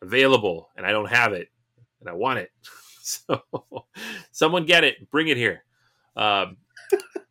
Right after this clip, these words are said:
Speaker 1: it's asymmetrical powers, new cards, new challenges for Arnak, my, one of my games of the year last year. So,
Speaker 2: Mm-hmm.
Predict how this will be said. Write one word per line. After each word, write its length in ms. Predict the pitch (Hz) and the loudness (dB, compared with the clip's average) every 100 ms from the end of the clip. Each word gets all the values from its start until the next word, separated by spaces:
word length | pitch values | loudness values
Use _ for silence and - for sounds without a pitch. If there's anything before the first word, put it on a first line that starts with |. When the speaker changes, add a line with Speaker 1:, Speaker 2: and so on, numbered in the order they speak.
| _ - _ _ _ _ _ _ _ - | _ -20 _ _ _ _ _ _ _ -4
Speaker 1:
it's 200 | 123 - 143 | -4 -2 0
asymmetrical 580 | 143 139 135 135 135 123 | 0 2 -2 0 -6 -2
powers, 580 | 127 127 127 123 117 | 0 2 2 0 -4
new 400 | 120 117 120 117 - | -8 -6 -6 -6 -8
cards, 500 | - 117 113 110 - | 0 2 2 -2 -4
new 120 | 104 | -10
challenges 800 | 95 104 101 98 98 98 95 92 - | -6 -2 0 -2 -2 0 0 -4 -10
for 380 | - 95 90 _ - | -6 -6 -6 _ -8
Arnak, 360 | 92 90 87 - - _ _ _ - | -6 -6 -10 -14 -20 _ _ _ -8
my, 220 | 90 87 _ _ - | -6 -8 _ _ -4
one 120 | 104 | -2
of 60 | 95 | -2
my 80 | 87 | -4
games 240 | 92 87 | -6 -8
of 80 | 87 | -10
the 60 | |
year 140 | 90 90 | -6 -6
last 300 | 87 85 92 | -6 -8 -12
year. 180 | 85 80 | -12 -10
So, 360 | 95 85 82 _ - | -8 -8 -10 _ -12
Speaker 2:
Mm-hmm. 160 | 151 | -10